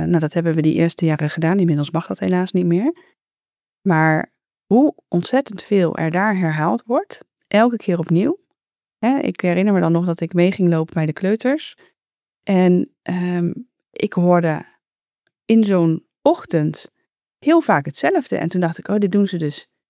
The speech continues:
elke keer. Hè? Bijvoorbeeld, ze hebben buiten gespeeld. Dan gaan ze een rij maken. Dan doen ze een, eh, liedje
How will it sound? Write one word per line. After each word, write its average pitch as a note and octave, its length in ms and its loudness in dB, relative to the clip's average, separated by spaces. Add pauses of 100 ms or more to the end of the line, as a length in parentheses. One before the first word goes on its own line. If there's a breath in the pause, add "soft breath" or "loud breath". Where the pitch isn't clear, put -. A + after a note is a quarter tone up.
(280)
elke G3+ 960 0
keer. - 460 -4 (200)
Hè? A3+ 240 0 (280)
Bijvoorbeeld, F3+ 640 0
ze - 100 -8
hebben F3 200 0
buiten F#3 320 0
gespeeld. C#4 600 -4 (800)
Dan D#3 260 -2
gaan D3 280 -6
ze D#3 200 -8 (300)
een F3 280 2
rij B3 280 2
maken. A#3+ 540 -2
Dan D#3 180 -4
doen D3+ 180 -2
ze E3+ 140 -6
een, F3 380 2
eh, F3 260 -2
liedje A#3+ 680 0